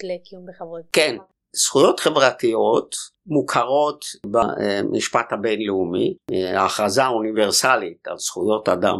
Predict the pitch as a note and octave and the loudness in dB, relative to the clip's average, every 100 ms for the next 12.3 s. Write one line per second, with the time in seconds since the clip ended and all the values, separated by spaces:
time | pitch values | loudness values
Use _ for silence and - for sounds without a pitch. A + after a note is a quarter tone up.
0 | F#2 - G2+ G2 F2+ F2+ - - - - | -6 -6 -4 -2 -2 -2 -4 -6 -8 -14
1 | - G#2 - C3 B2+ G2 - G2 A#2+ - | -16 -10 0 2 2 0 -4 0 0 2
2 | F#2 F2+ C3+ B2 A#2+ - G2 F2+ - A#2+ | 0 2 2 2 -2 -8 -8 -6 -2 0
3 | C#3+ C3 G#2 A2 G#2 - F2+ - G2+ G2 | 0 0 0 -4 -4 -4 -4 -6 -8 -2
4 | D3 D3 A2 G#2 - B2 B2 A2+ - B2 | 2 2 0 -8 -6 -2 -2 -2 -2 0
5 | C#3 D3+ D3 C#3+ - G#2+ A2+ - G#2+ B2 | 0 0 -4 -10 -8 -2 0 2 2 2
6 | C3+ C3 A#2 B2+ B2+ A2+ - - A2+ A2 | 2 0 0 2 2 -2 -6 -2 0 0
7 | G2 B2+ A#2+ A#2 G#2 F#2+ G2 F#2 F#2+ - | 0 0 0 2 2 4 2 -2 -4 -4
8 | F2 F2 - _ - - D#3+ - - G#2+ | -6 -8 -14 _ -8 -2 0 0 0 2
9 | G#2+ G2+ B2 B2+ F#3+ - B2 G2+ G#2 - | 2 2 2 4 4 4 2 0 0 -8
10 | - F#2+ C3+ B2+ C3 C3+ B2+ A#2+ A#2+ F3+ | -12 -2 2 4 4 2 2 2 2 4
11 | D#3+ - G#2+ A#2+ E3+ - C#3 B2+ A2 - | 4 4 2 4 2 2 2 2 2 0
12 | - G#3 - | 2 4 2